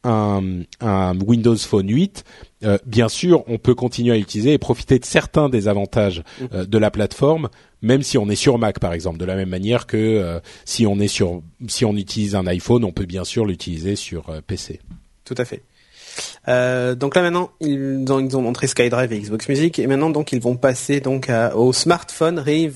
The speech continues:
Speaker 2: reinvented around you. <laughs> Ouh là là, j'arrive plus à parler.
Speaker 1: <laughs>
Speaker 2: Euh, donc on va voir, c'est une petite vidéo.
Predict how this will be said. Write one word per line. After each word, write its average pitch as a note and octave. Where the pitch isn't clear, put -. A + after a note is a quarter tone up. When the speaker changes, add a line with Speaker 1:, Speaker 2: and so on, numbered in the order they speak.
Speaker 2:
reinvented F3
around D3+
you. C#3+
<laughs> -
Ouh D#3+
là C#3+
là, C3
j'arrive B2
plus C#3
à C3
parler. B2+
Speaker 1:
<laughs> -
Speaker 2:
Euh, A#2+
donc C3
on C3+
va C3
voir, C#3+
c'est -
une C3
petite D#3+
vidéo. C#3